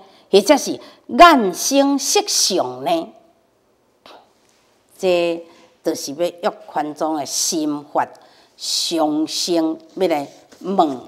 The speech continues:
这个阿难。此等，此等就是咧指啥？指色心二法。色就是灵性，眼就是所生。那么，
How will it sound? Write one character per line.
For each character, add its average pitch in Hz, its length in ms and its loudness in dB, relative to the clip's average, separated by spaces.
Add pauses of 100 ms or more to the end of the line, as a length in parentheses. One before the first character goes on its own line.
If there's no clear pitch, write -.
(120)
这 190 160 -4
个 135 160 -8 (300)
阿 139 160 -4
难。 - 240 -14 (680)
此 269 360 0 (100)
等， 254 240 0 (560)
此 285 180 0
等 277 280 -2
就 127 100 -10
是 120 160 -14
咧 147 140 -14
指 170 260 -12
啥？ 160 240 -10 (320)
指 233 260 -6
色 - 460 -6 (240)
心 202 580 -4
二 - 400 -14
法。 156 140 -2 (880)
色 - 400 0 (800)
就 170 260 0
是 135 220 -12
灵 156 340 -4
性， 175 480 -4 (500)
眼 202 440 2
就 123 100 -8
是 - 220 -10
所 175 360 2
生。 170 480 -6 (640)
那 349 120 6
么， 359 400 6